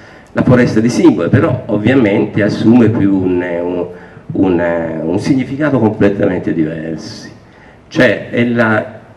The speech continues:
impossibilità della parola in questa realtà di cogliere, di cogliere la realtà. Quindi la contraddizione, lo iato che vi dicevo prima, che si viene a stabilire tra realtà,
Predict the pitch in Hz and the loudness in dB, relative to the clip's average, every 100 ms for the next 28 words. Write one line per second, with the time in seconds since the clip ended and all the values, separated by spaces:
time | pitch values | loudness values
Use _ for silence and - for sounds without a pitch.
0 | - 165 180 156 - - - - - 120 | -6 2 6 6 4 -6 -6 -10 -8 -6
1 | 117 - 107 78 - - - - 98 95 | -4 -2 -4 -4 -10 -20 -14 -10 -8 -8
2 | 92 90 107 110 85 - 82 78 113 107 | -6 -2 -2 -2 -4 -6 -8 -8 -8 -10
3 | - 82 85 87 85 - 98 92 - - | -10 -12 -12 -14 -14 -8 -6 -6 -8 -20
4 | - - - - - - - - - - | -20 -20 -20 -20 -20 -20 -20 -20 -18 -6
5 | 120 120 127 131 139 143 151 160 151 - | -4 0 4 6 6 4 0 -2 -2 -8
6 | - - - - - - - - 139 113 | -16 -20 -20 -20 -20 -20 -20 -4 -2 0
7 | 107 107 107 113 110 - - 101 98 104 | 2 4 4 0 -2 -4 -8 -8 -6 -6
8 | 85 76 - - - 139 151 123 107 120 | -8 -10 -14 -16 -6 2 4 4 0 -2
9 | 175 180 151 147 - - - 113 95 120 | -4 -4 -4 -4 -6 -6 -4 0 2 2
10 | 120 120 110 117 113 107 104 101 98 104 | 0 -2 -4 -4 -4 -4 -2 -2 -2 -4
11 | 107 113 101 98 - - - - - 110 | -2 0 0 0 -4 -14 -20 -16 -10 -8
12 | 110 113 107 101 - 117 123 95 92 87 | -6 -4 -4 -4 -6 -4 -4 -4 -4 -6
13 | 85 87 90 95 101 101 98 98 87 80 | -6 -8 -6 -4 -2 -2 -2 -2 -2 -4